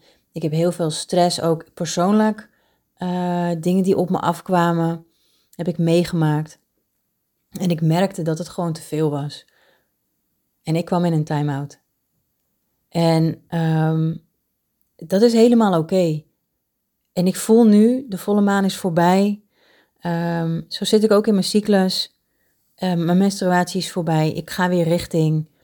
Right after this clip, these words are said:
hè, richting die nieuwe maan. Richting die vruchtbare periode. Waarin ik gewoon weer uit die time-out rustig kan opkrabbelen. En weer door kan groeien. En dit is ook echt mijn advies voor jou. Als jij een vrouw bent en jij luistert dit.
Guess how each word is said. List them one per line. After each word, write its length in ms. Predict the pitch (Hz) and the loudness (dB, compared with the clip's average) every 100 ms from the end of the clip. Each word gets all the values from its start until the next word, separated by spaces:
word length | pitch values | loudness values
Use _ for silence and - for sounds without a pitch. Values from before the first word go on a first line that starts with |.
| _ | _
hè, 140 | 208 208 | 0 2
richting 320 | 208 - 190 | 0 0 0
die 100 | 185 | 2
nieuwe 260 | 185 185 | 2 2
maan. 480 | 180 170 156 151 156 - _ _ | 2 2 0 0 -2 -6 _ _
Richting 640 | 175 175 - 185 180 170 _ _ - | -4 -2 -2 -2 -2 -6 _ _ -8
die 160 | 175 | -6
vruchtbare 480 | - 175 - 165 165 | -2 -4 0 0 0
periode. 560 | 165 165 160 151 151 156 | 0 0 0 0 0 0
Waarin 280 | 165 185 | 0 2
ik 120 | 226 226 | 0 -2
gewoon 360 | - 175 196 | -2 0 2
weer 180 | 185 160 | 0 0
uit 240 | 156 180 | 0 0
die 120 | 202 196 | 0 0
time-out 480 | 175 165 170 165 | 0 0 0 -2
rustig 340 | 151 160 - - | -2 -4 -6 -8
kan 160 | 175 | -6
opkrabbelen. 720 | 151 151 175 156 143 139 175 - _ _ _ _ _ _ _ | -6 -4 -2 0 -2 -4 -8 -12 _ _ _ _ _ _ _
En 120 | 170 | -2
weer 120 | 175 | 0
door 220 | 156 175 | 2 0
kan 160 | 175 143 | -2 -6
groeien. 500 | - 156 143 131 - _ _ _ | -6 -6 -6 -10 -14 _ _ _
En 100 | _ | _
dit 180 | 165 165 | -8 -6
is 240 | 185 - - | -6 -8 -4
ook 320 | 196 202 - _ | -2 -2 -12 _
echt 340 | 185 226 - | 0 0 2
mijn 200 | 202 185 | 0 0
advies 340 | 180 - 190 | -4 -6 -10
voor 140 | - 180 | -6 -4
jou. 260 | 170 170 | -2 -2
Als 100 | 170 | -2
jij 220 | 165 180 202 | -2 0 0
een 80 | |
vrouw 320 | 196 190 180 185 | -2 0 2 2
bent 180 | 175 | -2
en 100 | - | -4
jij 120 | 175 175 | -4 -2
luistert 480 | 165 185 190 185 | 0 0 -2 -4
dit. 280 | 156 160 160 | -2 -2 -6